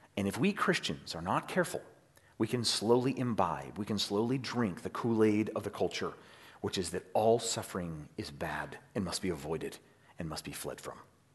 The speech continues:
Peter sees things quite clearly. And that's why he keeps coming back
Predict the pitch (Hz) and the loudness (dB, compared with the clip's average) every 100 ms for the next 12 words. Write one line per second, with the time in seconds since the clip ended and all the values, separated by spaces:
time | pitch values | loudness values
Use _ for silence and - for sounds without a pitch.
0 | _ _ _ _ _ _ _ - - 156 | _ _ _ _ _ _ _ -6 0 0
1 | 87 67 - - - _ _ _ _ _ | 0 -6 -12 -18 -20 _ _ _ _ _
2 | - - 95 - 87 82 - 80 - 69 | -2 2 2 0 -2 -2 -2 -2 -4 -8
3 | - - _ _ _ _ _ _ _ 98 | -10 -18 _ _ _ _ _ _ _ -6
4 | - 104 - 113 117 117 - 110 - 95 | 0 0 0 -2 -2 -4 -4 -6 -4 -4
5 | 98 82 69 - | -2 -2 -6 -10